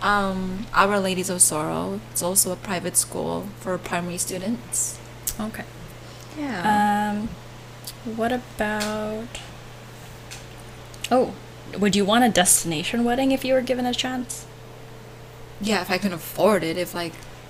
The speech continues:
Speaker 1: I win the lottery, which I don't even do, so.
Speaker 2: But otherwise, you're gonna have it here?
Speaker 1: Mm-hmm.
Speaker 2: That's my issue. Like, if I were to have a destination wedding, I mean,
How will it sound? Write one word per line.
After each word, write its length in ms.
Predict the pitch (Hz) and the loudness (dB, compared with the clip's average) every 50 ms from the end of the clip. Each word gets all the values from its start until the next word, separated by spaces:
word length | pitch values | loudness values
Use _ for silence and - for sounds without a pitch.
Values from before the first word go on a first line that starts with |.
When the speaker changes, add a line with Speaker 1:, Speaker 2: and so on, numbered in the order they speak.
| - - | -2 2
Speaker 1:
I 120 | 196 202 | 4 6
win 240 | 202 202 208 196 190 | 6 6 6 6 4
the 120 | 190 175 | 2 2
lottery, 540 | 165 165 175 196 214 202 180 170 180 185 190 | 2 4 4 4 4 4 2 2 2 0 2
which 280 | 185 196 202 190 - 196 | 2 2 2 2 0 -2
I 40 | |
don't 140 | 175 180 180 | -4 -4 -6
even 220 | 180 165 160 156 196 | -6 -4 -6 -4 -2
do, 380 | - 180 175 160 156 160 160 156 | -2 -2 0 0 -2 -2 -4 -4
so. 160 | - - - - - - - - | -6 -8 -8 -8 -8 -6 -2 0
Speaker 2:
But 160 | 226 220 196 | 2 4 4
otherwise, 360 | 202 185 190 185 185 180 165 | 4 4 4 4 4 4 2
you're 80 | 170 170 | 0 0
gonna 120 | 165 170 | 0 0
have 140 | 165 165 - | 0 0 -2
it 100 | - 180 | -2 -2
here? 260 | 180 160 165 202 220 - - - - - - - - | -2 -2 -2 -2 -4 -6 -12 -16 -18 -16 -14 -8 -6
Speaker 1:
Mm-hmm. 440 | 185 180 190 185 160 165 170 196 208 202 - - - - - - - - - - - - - - - - - - | -4 -2 -2 -2 -4 -4 -6 -6 -6 -8 -10 -14 -16 -18 -18 -18 -18 -18 -18 -16 -16 -16 -16 -16 -16 -16 0 6
Speaker 2:
That's 300 | 269 285 320 311 - - | 8 8 10 10 8 6
my 220 | 277 277 285 277 | 8 8 8 8
issue. 400 | - - 202 196 - - 196 180 | 6 6 6 6 6 4 4 4
Like, 180 | 170 185 196 196 | 4 4 2 2
if 140 | 214 233 247 | 0 4 6
I 120 | 240 247 | 6 6
were 220 | 254 247 254 269 262 | 8 8 6 6 6
to 140 | 254 254 | 6 4
have 200 | 240 233 226 220 | 6 6 8 6
a 60 | 220 208 | 6 4
destination 720 | 190 185 190 - - - 185 175 170 175 - - 214 214 | 4 4 6 4 4 2 2 0 0 0 0 0 0 0
wedding, 420 | 214 208 208 220 220 220 220 220 - | 0 2 4 4 4 4 2 2 0
I 120 | - 190 | 0 2
mean, 400 | 190 185 180 180 165 165 170 190 | 2 2 2 2 0 0 -2 -2